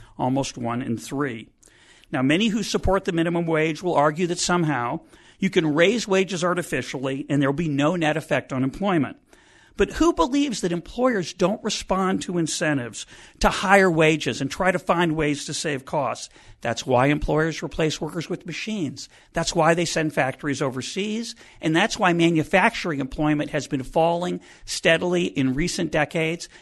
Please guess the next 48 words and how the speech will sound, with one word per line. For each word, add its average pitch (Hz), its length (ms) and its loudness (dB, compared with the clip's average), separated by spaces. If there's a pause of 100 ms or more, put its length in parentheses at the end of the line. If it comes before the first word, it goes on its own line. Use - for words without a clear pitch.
not 202 340 4
just - 220 -2
as 165 120 -2
a 151 60 -6
proportion 180 580 -2
of 160 120 -8
the 165 60 -6
total, 208 460 0 (220)
but 196 100 0
in 190 160 -4
absolute 190 600 -2
numbers, 127 420 -2
because - 260 -8
fewer 214 420 0
and 143 220 -4
fewer 180 460 0 (260)
low-skill 180 520 4
workers 156 400 0
who 131 80 -4
used 156 340 -2
to 208 80 -6
do 208 220 0
those 196 260 2
jobs 143 540 -2 (300)
are 143 140 6
needed 170 500 2
to - 80 -8
produce 156 520 0
the - 140 -8
goods 139 340 4
that 139 160 0
we 131 340 0 (180)
still 131 420 2
make 127 280 0
in 131 80 0
manufacturing. 123 580 0
And 120 80 -2
by 147 120 4
the 135 100 0
way, 135 160 0
the 123 100 -4
U 123 80 -2
S - 120 -8
manufacturing 120 600 -6
sector 127 420 -6 (260)
in 135 240 -2
output 143 460 6
terms 131 320 -2